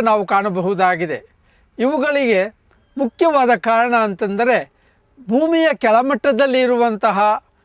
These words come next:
ವಿವಿಧ ಬಗೆಯ ಬಂಡೆಗಳು, ಶಿ-,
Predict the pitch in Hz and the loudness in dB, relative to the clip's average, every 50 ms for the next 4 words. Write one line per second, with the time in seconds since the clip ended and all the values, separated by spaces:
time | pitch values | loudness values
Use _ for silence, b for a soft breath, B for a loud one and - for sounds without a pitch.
0 | _ _ _ - 190 240 277 294 311 302 285 240 254 247 233 202 226 220 208 175 | _ _ _ -4 -2 0 0 0 0 0 0 0 0 0 0 2 2 2 0 0
1 | 190 190 185 208 233 226 208 226 226 226 233 254 - _ _ _ _ _ _ _ | 0 -2 0 0 0 0 2 2 2 2 0 -2 -4 _ _ _ _ _ _ _
2 | _ _ _ _ - - - 226 240 247 233 240 - - | _ _ _ _ -16 -8 -4 -2 -2 -2 -2 -6 -12 -20